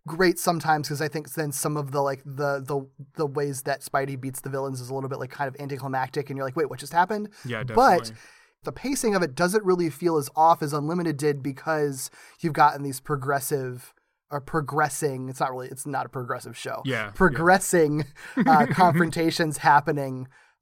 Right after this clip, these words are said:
Speaker 1: throughout it anyway. So you're almost sort of seeing their little battles in, like, three-minute chunks throughout it. So then when you get that last three-minute chunk, it doesn't feel weird when it's the end of it necessarily.
Speaker 2: Yeah, it's, like, capping off a story that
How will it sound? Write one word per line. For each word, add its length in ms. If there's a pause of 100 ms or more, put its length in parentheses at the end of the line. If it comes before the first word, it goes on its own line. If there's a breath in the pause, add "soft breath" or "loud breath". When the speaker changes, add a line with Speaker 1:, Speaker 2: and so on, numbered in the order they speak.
Speaker 1:
throughout 420
it 140
anyway. 480
So 120
you're 100
almost 220
sort 160
of 60
seeing 220
their 100
little 180
battles 420
in, 200
like, 180
three-minute 560
chunks 400
throughout 380
it. 160 (220 loud breath)
So 160
then 160
when 80
you 60
get 120
that 140
last 280
three-minute 320
chunk, 300
it 60
doesn't 280
feel 220
weird 320
when 120
it's 120
the 160
end 160
of 100
it 120
necessarily. 960
Speaker 2:
Yeah, 160
it's, 160
like, 160
capping 420
off 420
a 160
story 580
that 180